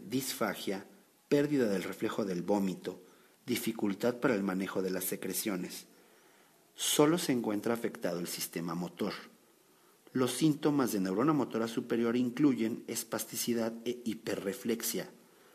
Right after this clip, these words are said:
y los de motor, los de neurona motora inferior incluyen desgaste muscular y fasciculaciones, aunque no haya alteración de las funciones mentales superiores. Esclerosis múltiple.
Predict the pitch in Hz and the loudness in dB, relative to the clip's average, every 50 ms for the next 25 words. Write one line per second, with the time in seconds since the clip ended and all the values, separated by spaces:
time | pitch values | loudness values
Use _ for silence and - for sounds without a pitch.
0 | - _ _ - 151 151 143 139 131 131 123 117 110 107 - 127 107 - 117 117 | -20 _ _ 0 4 6 6 6 6 6 6 4 4 2 0 0 0 2 2 2
1 | 101 98 110 110 110 113 113 120 127 131 131 120 - - 107 107 107 104 - 113 | 2 2 2 2 4 4 4 4 4 4 2 2 0 0 -2 -2 -2 -2 -4 -2
2 | 107 107 107 107 110 107 107 - 120 110 - 110 107 107 101 104 92 90 92 92 | 0 0 2 0 0 0 0 2 2 2 2 0 -2 -2 -2 -2 -4 -2 -4 -4
3 | 90 92 - - 107 107 107 107 - - - 127 120 113 98 - - - - - | -4 -4 -4 -2 0 0 0 -2 -2 -2 0 0 2 2 0 -2 -8 -10 -8 -8
4 | 101 - - 92 87 - - 95 - - 95 92 92 92 - - 139 135 120 110 | -6 -4 -2 -2 -2 -2 -2 -4 -4 -4 -4 -2 -2 -2 -2 0 0 2 2 2
5 | 113 117 - - - - - 143 156 160 156 151 - - 107 110 - - - - | 0 0 -4 -8 -10 -4 2 4 4 4 4 0 -2 -2 -4 -4 -4 -8 -18 -20
6 | - - - - _ - - - 117 120 117 117 120 123 123 123 123 123 131 135 | -20 -20 -20 -20 _ -12 -6 -4 -2 0 2 4 4 4 4 4 4 4 4 2
7 | 123 113 107 - 107 98 92 92 90 - - 120 117 113 113 117 117 104 95 87 | 2 2 0 0 -2 -2 -2 -2 -2 -2 0 2 2 2 4 2 2 0 0 -4
8 | - - 92 87 87 - - 113 104 107 110 104 98 98 98 92 87 90 87 - | -4 -4 -4 -2 -2 0 0 0 2 2 0 0 -2 -2 -4 -4 -4 -4 -6 -4
9 | - 117 113 98 90 - - - 90 - - - 85 82 82 71 62 - - - | -2 -2 0 0 -2 -2 -4 -6 -6 -8 -6 -6 -4 -4 -4 -4 -6 -8 -10 -12
10 | - - - - - _ _ _ _ _ _ _ _ _ _ - - - - _ | -12 -12 -14 -16 -18 _ _ _ _ _ _ _ _ _ _ -20 -20 -20 -20 _
11 | _ _ _ _ _ _ - - - _ - - 135 - - - 131 135 151 147 | _ _ _ _ _ _ -20 -20 -18 _ -8 -6 -6 -4 0 2 4 4 4 2
12 | - 175 160 135 139 139 139 120 95 - - - 87 82 - | 2 0 2 4 6 8 8 8 6 0 -6 -8 -8 -10 -12